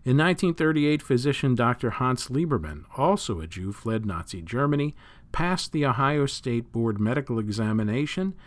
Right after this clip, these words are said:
and then arrived in Dayton in nineteen thirty-nine. Office buildings refused to rent Lieberman's space for his practice, even though occupancy was low at the time. Three hospitals at first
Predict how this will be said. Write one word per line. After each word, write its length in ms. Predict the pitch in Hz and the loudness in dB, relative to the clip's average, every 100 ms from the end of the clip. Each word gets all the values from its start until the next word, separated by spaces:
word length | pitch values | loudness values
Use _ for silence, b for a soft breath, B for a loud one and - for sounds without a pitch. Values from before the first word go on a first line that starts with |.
| B B | B B
and 280 | 135 123 117 | -2 0 2
then 160 | 160 | 2
arrived 540 | 180 104 92 95 98 113 | 2 0 -2 -4 -4 -4
in 200 | 131 120 | -2 0
Dayton 560 | 120 117 113 135 135 - | 2 0 0 -2 -4 -2
in 200 | 143 135 | 0 0
nineteen 480 | 98 87 - 107 98 | -2 -6 -6 -4 -4
thirty-nine. 840 | - 80 78 87 104 151 117 80 - - - B B B B B B B | -6 -8 -8 -6 -2 0 -2 -6 -16 -20 -20 B B B B B B B
Office 360 | - 160 165 143 | 2 4 4 2
buildings 480 | - 147 143 143 120 | 4 4 6 2 2
refused 600 | 120 - 139 208 208 - | 0 0 0 2 2 0
to 80 | 117 | -2
rent 300 | 95 95 92 | 0 -2 -2
Lieberman's 440 | 113 110 107 101 | -2 2 2 0
space 380 | - - 131 185 | -4 -4 -2 -2
for 160 | - 151 | -4 -4
his 140 | 160 | -4
practice, 560 | - 139 120 - 113 - | -2 0 0 -2 -4 -2
even 220 | 156 143 | -2 0
though 120 | 117 | 4
occupancy 680 | 120 143 - 117 107 - 113 | 4 2 0 -2 -2 0 0
was 220 | 110 113 | 0 -2
low 220 | 104 90 92 | -4 -4 -6
at 100 | 95 | -6
the 100 | 110 | -8
time. 440 | - 87 71 - - - B B B B B | -6 -6 -8 -16 -20 -20 B B B B B
Three 200 | 143 147 | 4 8
hospitals 600 | 165 185 - 180 175 147 | 10 8 6 0 0 2
at 100 | 139 | 0
first 480 | - 131 123 - | 2 2 2 0